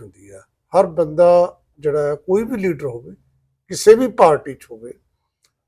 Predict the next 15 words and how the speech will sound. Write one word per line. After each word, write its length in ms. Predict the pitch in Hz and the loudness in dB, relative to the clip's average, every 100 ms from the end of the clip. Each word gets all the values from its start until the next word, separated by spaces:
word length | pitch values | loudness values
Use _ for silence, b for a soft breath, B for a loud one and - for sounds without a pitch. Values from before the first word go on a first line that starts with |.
| _ | _
ਉਹਦੇ 320 | 202 214 214 190 | 4 8 10 10
ਵਿੱਚ 460 | 165 - 185 175 | 6 -6 -2 -2
ਬਹੁਤ 360 | 147 135 135 139 | -4 -6 -4 -4
ਸਾਰੀਆਂ 340 | - 147 151 | -4 -4 -4
ਕੁਆਲਿਟੀਜ਼ 600 | 147 - 127 104 147 147 | -6 -6 -6 -6 -12 -10
ਹੁੰਦੀਆਂ 240 | 156 143 147 | -10 -12 -16
ਨੇ। 100 | 165 | -16
ਲੀਡਰ 340 | 156 120 127 | -16 -14 -14
'ਚ 80 | 135 | -14
ਕੁਆਲਿਟੀਆਂ 540 | - 151 135 143 147 160 _ _ _ 139 | -6 -4 -4 -8 -8 -10 _ _ _ -12
ਲੀਡਰ 460 | 131 151 156 156 | -6 0 4 4
ਲਾਈਕ 220 | 151 147 143 | 4 2 -2
ਹੋਣੀਆਂ 260 | 139 120 127 | -16 -14 -14
ਚਾਹੀਦੀਆਂ 500 | 117 123 127 127 123 | -14 -14 -14 -16 -18
ਨੇ, 160 | 120 | -18